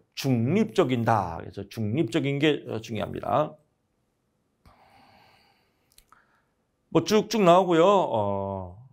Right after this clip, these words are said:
상담자는 주관적 판단은 배제하고 검사 점수에 대해서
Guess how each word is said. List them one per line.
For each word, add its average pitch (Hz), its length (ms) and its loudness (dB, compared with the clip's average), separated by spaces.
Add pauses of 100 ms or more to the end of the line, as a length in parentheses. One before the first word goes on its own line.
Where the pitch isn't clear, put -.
(1040)
상담자는 196 1000 2
주관적 185 540 2
판단은 165 460 0
배제하고 127 520 2
검사 139 400 0
점수에 127 400 0
대해서 160 500 -2